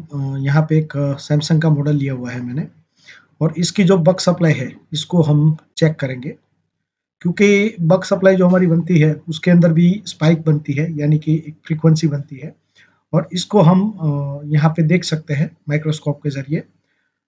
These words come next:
क्योंकि, अ, bug coil जो होती है वहाँ पे जो enter होती है supply, यानी कि जो power आईसी side से आती है वो supply में आपको, अ, साइकिल दिखेगी। आउटपुट साइड में सिर्फ आपको वोल्टेज लेवल या एम्पियर लेवल दिखेगा।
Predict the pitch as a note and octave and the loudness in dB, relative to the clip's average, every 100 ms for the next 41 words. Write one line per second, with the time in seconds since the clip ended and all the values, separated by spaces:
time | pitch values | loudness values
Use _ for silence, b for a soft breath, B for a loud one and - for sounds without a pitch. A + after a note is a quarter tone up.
0 | _ _ _ - F#3 A3 G#3+ G#3 A#3 F#3 | _ _ _ -6 0 4 4 4 2 2
1 | E3 D#3+ F3+ F#3 G#3+ G#3 G3+ F3+ F#3 F3 | 2 4 2 4 4 4 2 2 4 4
2 | D#3 - - C#3+ C#3+ G3 G3 F3+ - E3 | 4 2 -8 -2 0 2 0 -2 0 0
3 | F#3+ G#3+ F3 F3+ D#3+ C#3+ C#3+ - C3+ D3 | 2 2 2 2 2 2 -4 -6 -2 2
4 | E3+ E3+ E3 E3 F#3+ F#3+ F3+ F#3 D#3+ D#3 | 2 2 0 2 4 4 2 0 0 2
5 | D#3+ D3 - C3+ E3+ - _ _ _ _ | 0 -4 -4 -8 -8 -10 _ _ _ _
6 | _ _ _ _ _ - F#3+ A3+ G#3 G3+ | _ _ _ _ _ -4 2 4 4 4
7 | G3+ G3+ G3 F#3+ G3 G3 A#3 E3 D#3 D3+ | 4 4 4 2 2 2 0 0 2 4
8 | D#3 D#3 - _ _ _ _ _ _ _ | 2 0 -10 _ _ _ _ _ _ _
9 | _ _ - - F#3 G3+ F3 E3+ E3 F3 | _ _ -6 -2 2 2 2 2 0 0
10 | C4+ _ - F3+ F3+ F#3+ F3+ F3 E3 D#3+ | -4 _ -2 0 0 0 4 4 4 2
11 | F#3+ E3 D#3+ F3+ A3+ - _ E3 F3+ F#3 | 0 -2 -2 0 -2 -4 _ 2 2 4
12 | E3 E3 D#3+ D#3 E3+ - _ - F3 F3 | 4 6 6 4 2 -2 _ -2 0 2
13 | D3+ C#3 B2+ C3+ D3 C3+ F#3+ | 0 -2 -8 -14 -12 -10 -10